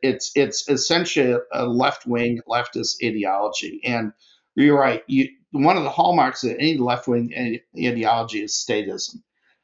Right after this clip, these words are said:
Uh, and in fact, um, I, I think if you actually were to look at the left-right perspective, you, on the right, the far right would actually be anarchists because they don't want any government. And then you,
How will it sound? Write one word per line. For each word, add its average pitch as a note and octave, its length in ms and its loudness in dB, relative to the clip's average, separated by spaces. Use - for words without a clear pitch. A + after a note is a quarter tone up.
Uh, A#2+ 320 4
and C3 220 2
in A2+ 100 -4
fact, - 500 -2
um, A#2 400 -2
I, B2 220 0
I C3+ 60 0
think F3+ 300 -2
if B2+ 160 -2
you B2+ 120 2
actually D3+ 380 2
were C3 280 2
to A#2 320 0
look D3 280 2
at B2 120 -10
the B2 80 0
left-right A#2+ 680 -2
perspective, - 720 -6
you, C#3 460 4
on F3 200 6
the D3+ 100 4
right, C#3+ 380 4
the G#2+ 80 -20
far F3+ 280 4
right D3 240 2
would A#2 100 -6
actually B2 300 -2
be A2 180 -6
anarchists - 760 -6
because A2+ 340 -2
they C3 220 0
don't A#2+ 260 -4
want A#2+ 240 -2
any A#2+ 180 -4
government. A2+ 540 -4
And B2 160 2
then C3+ 240 2
you, B2+ 80 0